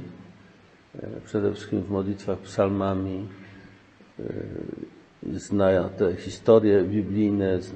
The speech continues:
musiała znać pieśń Anny, e, tej matki Samuela. E,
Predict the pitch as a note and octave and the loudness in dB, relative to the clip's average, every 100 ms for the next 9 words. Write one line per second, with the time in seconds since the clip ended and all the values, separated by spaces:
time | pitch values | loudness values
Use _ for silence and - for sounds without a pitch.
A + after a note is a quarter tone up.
0 | - G2 F#2+ E2+ F#2+ F2+ F#2+ G2 F#2 - | -12 -10 -8 -4 -2 -2 -2 -4 -4 -6
1 | F#2+ F2+ - G#2+ G#2+ G#2 G2+ F#2+ - - | -4 -4 0 0 2 0 -2 -6 -8 -18
2 | - - - - _ - - - - - | -20 -20 -20 -20 _ -20 -20 -16 -16 -16
3 | - - F2+ F#2+ F#2 - A2 G2+ G2 G#2 | -16 -10 -6 -4 -6 -10 -6 -2 0 2
4 | G#2+ F#2+ F2+ | 0 0 -2